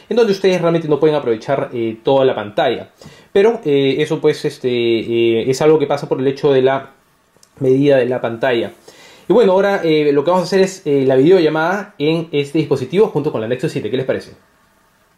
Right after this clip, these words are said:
Acá me encuentro con los dos dispositivos. Por el lado derecho tenemos la Nexus siete, por el lado izquierdo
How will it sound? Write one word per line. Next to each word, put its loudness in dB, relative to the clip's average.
Acá 2
me 0
encuentro 0
con 0
los 0
dos -2
dispositivos. -2
Por 0
el 2
lado 4
derecho 0
tenemos -4
la -4
Nexus -8
siete, 0
por -2
el 0
lado 0
izquierdo -2